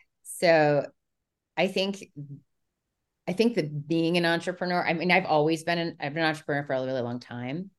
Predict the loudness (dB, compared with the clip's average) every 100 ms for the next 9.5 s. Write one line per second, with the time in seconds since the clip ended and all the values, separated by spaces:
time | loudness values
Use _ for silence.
0 | _ _ _ _ _ _ _ _ _ _
1 | _ _ 2 6 6 4 2 4 2 2
2 | -2 -6 -6 -6 -4 -6 -4 -4 -2 -4
3 | -6 -4 -4 -2 -2 -4 -8 _ 0 0
4 | 0 -4 -2 -2 -2 0 0 -2 -6 _
5 | _ _ _ _ _ _ _ _ _ _
6 | _ -10 -4 2 2 2 2 2 4 0
7 | 0 -6 -10 -10 -6 -4 0 2 2 2
8 | -2 -4 -6 -4 -4 -2 -6 -2 0 0
9 | -2 -2 0 0 -4